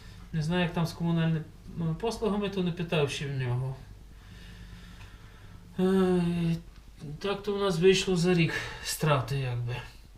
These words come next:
Такі. Але ще там,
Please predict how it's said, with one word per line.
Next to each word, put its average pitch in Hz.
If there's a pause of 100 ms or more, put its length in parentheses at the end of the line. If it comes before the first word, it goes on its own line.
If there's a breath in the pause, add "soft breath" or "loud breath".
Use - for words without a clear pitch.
(2000 loud breath)
Такі. 135 (520 loud breath)
Але 151
ще 175
там, 160